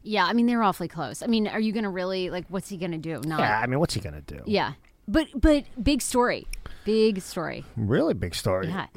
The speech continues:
Speaker 1: R. Kelly as well, out of jail yesterday,
Speaker 2: Crazy.
Speaker 1: released. Uh, after
Speaker 2: Who thought Michael Avenatti would bring down, uh, R. Kelly? No, seriously, like, think about that.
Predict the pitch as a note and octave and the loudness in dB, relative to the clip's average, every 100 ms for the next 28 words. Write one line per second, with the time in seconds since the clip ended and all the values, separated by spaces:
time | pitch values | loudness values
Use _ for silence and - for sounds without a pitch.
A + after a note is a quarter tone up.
0 | - - - C#4 C4+ - C#4+ D#4+ D#4 A#3 | -12 -12 0 6 8 6 2 2 0 2
1 | G3+ F3 - G#3+ A3 A3 A3 G3+ G3 F#3+ | 4 4 4 2 2 2 2 4 4 2
2 | F#3 - G3 F#3 A#2 A2+ A#2 C#3 F3+ - | 4 2 2 4 4 4 4 2 0 -8
3 | - - - G#3 G3+ F#3 - _ - G3+ | -18 -16 2 6 6 4 -4 _ 2 2
4 | - A3+ G#3+ G#3 - F#3+ - G#3+ D3+ C3+ | 2 0 2 2 6 6 10 10 10 8
5 | D#3 D#3 C#3+ B2 B2+ D3 - G#2 F#2+ F2+ | 8 8 8 8 6 6 4 4 4 4
6 | A2+ A2+ G#2+ A2+ A2 A2 G#2+ G#2+ G#2 G2+ | 4 6 8 8 6 6 6 6 6 4
7 | - _ - A#2 - - F3+ A#2+ - _ | 0 _ 0 2 4 4 2 2 -6 _
8 | _ _ F3 F3+ G3+ B3+ - A#2 C3+ G3 | _ _ 0 2 4 4 2 2 4 4
9 | A3+ C3+ G#2+ D3+ G#3+ - | 6 6 6 6 6 4